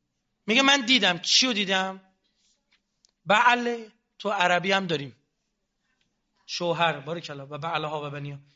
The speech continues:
یکی دیگه از بعل به معنی صاحب اختیارم هست. به خاطر ما یه بت داشتیم به اسم چی؟ بعل. بعل، هبل.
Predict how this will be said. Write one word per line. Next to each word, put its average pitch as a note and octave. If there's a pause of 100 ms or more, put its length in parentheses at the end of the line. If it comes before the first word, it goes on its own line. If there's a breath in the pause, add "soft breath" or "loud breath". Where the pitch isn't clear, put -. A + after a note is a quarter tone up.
یکی G3+
دیگه A3+
از A3+ (360 soft breath)
بعل A#3+ (720)
به F#3
معنی F#3+
صاحب F3
اختیارم F3
هست. C#3+ (140)
به E3
خاطر F#3+
ما G#3+
یه G#3
بت G#3
داشتیم G3
به G3
اسم G3
چی؟ G#3 (760)
بعل. D#3 (380)
بعل، F3
هبل. D#3